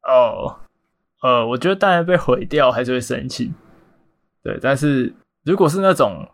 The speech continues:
好，他没有刻意在剧情毁掉这个角色，但是这个作品本身是一个比较偏向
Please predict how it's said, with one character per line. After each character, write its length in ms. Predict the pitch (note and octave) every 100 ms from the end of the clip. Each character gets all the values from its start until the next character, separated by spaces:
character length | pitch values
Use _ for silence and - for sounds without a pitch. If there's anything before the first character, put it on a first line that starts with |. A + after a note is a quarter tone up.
| -
好， 180 | A#2 B2
他 180 | E3 F3
没 100 | D#3+
有 180 | A#2+
刻 220 | - D3+ C#3
意 60 |
在 140 | C#3 C#3
剧 220 | - C#3
情 200 | A2+ A2
毁 180 | - A2+
掉 400 | C#3 B2+ A2+ C#3 _
这 180 | C3 C3
个 320 | B2+ A2+ G#2
角 260 | - G#2+ -
色， 280 | - G#2+ -
但 140 | D#3+
是 340 | C#3+ C#3 A2+ - - _ _ _
这 120 | -
个 180 | E3+ C#3+
作 220 | C3 E3
品 160 | C3 A#2+
本 180 | G2+ A2
身 200 | B2 B2
是 200 | D3 C3
一 40 |
个 140 | B2 A2
比 100 | A2+
较 100 | B2
偏 240 | C3 A#2+
向 420 | B2 A#2+ A#2 B2